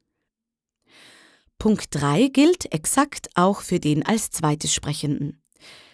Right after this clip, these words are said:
Wenn die zwanzig Minuten beendet sind, wird, wenn überhaupt, erst am darauffolgenden Tag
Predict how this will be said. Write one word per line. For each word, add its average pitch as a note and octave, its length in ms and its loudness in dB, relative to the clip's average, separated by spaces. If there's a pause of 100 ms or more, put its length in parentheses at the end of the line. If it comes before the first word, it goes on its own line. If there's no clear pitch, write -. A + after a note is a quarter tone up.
(320)
Wenn F#3+ 160 4
die F3+ 100 4
zwanzig G#3+ 440 2
Minuten F#3+ 340 2
beendet E3 420 0
sind, C4 360 4
wird, A3+ 420 2
wenn D#3+ 100 0
überhaupt, G3+ 520 2 (400)
erst C#4 360 4
am F#3+ 140 0
darauffolgenden F3+ 840 0
Tag D#3+ 320 -2